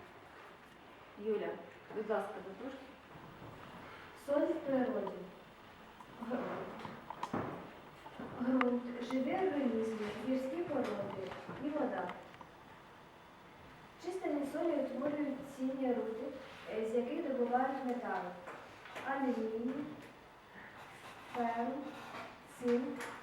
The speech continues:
Speaker 2: та калій. Е, галіт, кам'яна сіль,
Speaker 1: Галіт, галіт, вірно.
Speaker 2: галіт, кам'яна сіль, натрій хлорид.
Speaker 1: Звичайно, наша сіль.
Speaker 2: Сировина для добування хлору, х-,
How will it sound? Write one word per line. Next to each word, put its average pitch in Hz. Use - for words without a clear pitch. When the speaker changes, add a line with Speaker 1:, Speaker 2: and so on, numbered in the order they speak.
Speaker 2:
та 269
калій. 285
Е, 220
галіт, 349
кам'яна 254
сіль, 294
Speaker 1:
Галіт, 214
галіт, 185
вірно. 180
Speaker 2:
галіт, 269
кам'яна 254
сіль, 294
натрій 262
хлорид. 233
Speaker 1:
Звичайно, 277
наша 233
сіль. 196
Speaker 2:
Сировина 254
для 254
добування 254
хлору, 214
х-, -